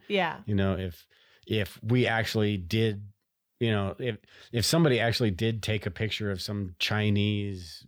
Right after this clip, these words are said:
Speaker 2: military thing or whatever, first they'd get silenced real quick.
Speaker 1: Right.
Speaker 2: You'd be black <laughs> helicopters and stuff at your front door. And then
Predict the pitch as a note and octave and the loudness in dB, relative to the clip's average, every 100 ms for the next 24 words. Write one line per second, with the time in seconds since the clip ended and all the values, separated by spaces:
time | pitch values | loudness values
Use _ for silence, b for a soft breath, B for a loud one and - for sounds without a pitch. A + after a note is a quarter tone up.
0 | A2+ G#2 A2 G#2+ F#2+ G#2 G2+ F#2+ G#2 G2+ | -10 -6 -4 -4 -2 -2 -2 -6 -6 -4
1 | G2 G2+ G2 F#2+ F#2+ B B B D3+ A#2+ | -4 -4 -4 -4 -8 B B B 0 2
2 | - G#2+ G2+ G2 G#2+ G2+ F#2+ F2+ - G2 | 2 0 0 0 0 0 0 -4 -10 2
3 | C#3+ E3+ - A2 A#2 - G#3 E3+ A#2 G#2+ | 4 4 4 0 0 -4 -2 0 2 2
4 | G#2 F#2+ b b b b G#2+ B2 - C3 | 0 -4 b b b b 0 0 2 2
5 | A#2+ - D3+ F#2+ G#2 A2 G#2+ G#2+ A#2+ A#2 | 2 4 2 2 2 2 2 0 0 0
6 | A2 F#2+ A2 A2 G#2+ A2 G#2 B B B | -2 -4 -2 -2 -2 -2 -2 B B B
7 | B B _ B2 A#2+ A#2+ A#2+ A2 | B B _ 2 4 4 2 0